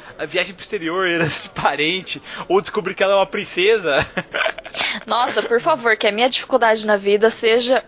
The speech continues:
Speaker 2: a herança de um parente. Olá,
Speaker 1: Eu,
Speaker 2: parente.
Speaker 1: nossa, seria legal descobrir que é uma princesa.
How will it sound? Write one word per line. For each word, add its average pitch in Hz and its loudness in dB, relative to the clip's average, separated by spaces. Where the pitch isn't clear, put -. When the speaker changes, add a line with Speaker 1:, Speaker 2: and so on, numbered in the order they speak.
Speaker 2:
a 214 4
herança 208 2
de 208 -4
um 208 -6
parente. 175 0
Olá, 208 4
Speaker 1:
Eu, 170 -8
Speaker 2:
parente. 143 4
Speaker 1:
nossa, - -2
seria 175 -4
legal 285 2
descobrir 156 -10
que 156 -2
é - 4
uma 139 2
princesa. 107 -8